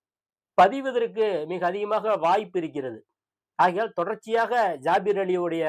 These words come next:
வாழ்க்கை வரலாற்றை இன்ஷா அல்லாஹ் பேசுவோம். அப்ப இன்றைய தினமாக அவர் அக்கபா உடன்படிக்கையில் கலந்து கொண்ட அந்த நிகழ்வை பற்றி இன்ஷா அல்லாஹ் இன்றைய தினம் நாம் தெரிந்து கொள்வோம். அதாவது,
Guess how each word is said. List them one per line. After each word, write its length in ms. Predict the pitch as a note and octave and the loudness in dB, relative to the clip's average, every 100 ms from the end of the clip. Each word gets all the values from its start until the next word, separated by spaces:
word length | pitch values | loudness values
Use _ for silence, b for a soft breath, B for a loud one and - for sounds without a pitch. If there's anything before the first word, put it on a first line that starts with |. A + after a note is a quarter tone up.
| C#3+ | -2
வாழ்க்கை 360 | C#3 F3 E3+ | -2 -2 -2
வரலாற்றை 460 | D#3 D3+ D#3+ D#3+ D3+ | -2 -2 -2 -2 -4
இன்ஷா 200 | C#3+ C#3 D3 | -8 -6 -6
அல்லாஹ் 220 | C#3 - | -6 -8
பேசுவோம். 400 | D3+ - C3+ F3 _ _ _ _ | -10 -8 -8 -8 _ _ _ _
அப்ப 140 | F#3 G3 | -6 -2
இன்றைய 320 | G3+ G#3+ A3+ | 0 0 0
தினமாக 440 | G#3 A#3 A3 G#3+ A3 F#3+ G#3+ _ _ _ _ _ _ _ _ - | 2 0 0 -2 0 -2 -2 _ _ _ _ _ _ _ _ 2
அவர் 240 | G#3 G#3 | 6 6
அக்கபா 440 | G#3 F3+ - C4+ C4+ A3+ | 2 -2 -2 2 4 4
உடன்படிக்கையில் 680 | A3 G#3+ G3+ F3 F#3 F#3+ - _ _ _ _ _ _ _ | 2 0 -2 -2 -2 -2 -4 _ _ _ _ _ _ _
கலந்து 340 | - G3+ C4+ C4 | 4 4 4 0
கொண்ட 220 | A#3 A3+ A3+ | 0 2 2
அந்த 200 | G#3 G3 F#3 E3 E3 F3 | 2 2 0 -2 -2 0
நிகழ்வை 440 | G3 C4+ C4+ B3 F#3+ | 2 2 2 0 -2
பற்றி 360 | G#3+ - A#3+ F#3+ C3+ - | -4 -4 -6 -6 -8 -12
இன்ஷா 260 | G3+ F#3+ A3 E3+ | -12 -2 0 0
அல்லாஹ் 260 | E3 F#3 - | 0 -4 -6
இன்றைய 280 | F#3+ F3 E3+ | -10 -6 -4
தினம் 180 | D#3+ G3+ | -4 -6
நாம் 160 | D#3 | -6
தெரிந்து 260 | C#3 D3 C#3 | -8 -8 -8
கொள்வோம். 340 | B2 A#2 A2 - _ _ _ _ _ _ _ | -8 -10 -12 -16 _ _ _ _ _ _ _
அதாவது, 380 | E3 F#3+ F#3+ D#3+ | 10 12 12 12